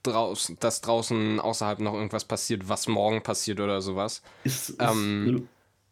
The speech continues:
Speaker 1: du lebst ja dann sozusagen erstmal in deinem Traum.
Speaker 2: Ja, ist luzides Träumen sowas, was in Inception passiert ist? Interception? Inception?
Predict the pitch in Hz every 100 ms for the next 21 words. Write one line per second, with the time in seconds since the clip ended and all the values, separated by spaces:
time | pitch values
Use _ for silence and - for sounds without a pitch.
0 | _ _ 117 107 147 - 165 120 120 131
1 | 127 123 117 107 107 120 98 - 120 -
2 | 113 110 104 107 107 - 101 87 - _
3 | _ _ _ _ _ - 113 - - 131
4 | 147 143 - 175 180 - 135 143 139 143
5 | 143 135 135 117 127 131 - 135 - -
6 | 170 190 208 220 - _ _ _ _ _
7 | _ _ - 135 135 170 - 156 131 156
8 | 156 - 156